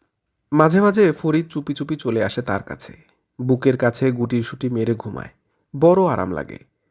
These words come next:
মতি মিয়া উৎকর্ণ হয়ে অপেক্ষা করে এবং একসময় অবাক হয়ে লক্ষ্য করে রান্নাঘরে কুপি জ্বালানো হয়েছে। বিজ বিজ শব্দ শোনা যায়। ফরিদের মা নিজের মনেই কথা বলছে নাকি?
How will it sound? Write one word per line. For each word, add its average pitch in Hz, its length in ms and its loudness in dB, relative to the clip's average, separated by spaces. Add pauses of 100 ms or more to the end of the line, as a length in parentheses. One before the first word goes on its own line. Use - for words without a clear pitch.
(300)
মতি 131 240 0
মিয়া 131 220 4
উৎকর্ণ 127 500 0
হয়ে 131 200 0
অপেক্ষা - 440 -4
করে - 240 -14 (540)
এবং 120 260 4
একসময় 127 440 0
অবাক 123 280 0
হয়ে 135 180 0
লক্ষ্য 113 340 -2
করে 120 360 -2 (400)
রান্নাঘরে 120 600 0
কুপি 127 260 -6
জ্বালানো 98 340 0
হয়েছে। 98 340 -12 (580)
বিজ 135 340 2
বিজ 147 220 2
শব্দ 117 340 -4
শোনা 107 280 -6
যায়। 95 220 -12 (640)
ফরিদের 160 420 2
মা 160 160 2
নিজের 139 300 2
মনেই 131 240 -2
কথা 151 240 -4
বলছে 143 260 -4
নাকি? 110 260 -12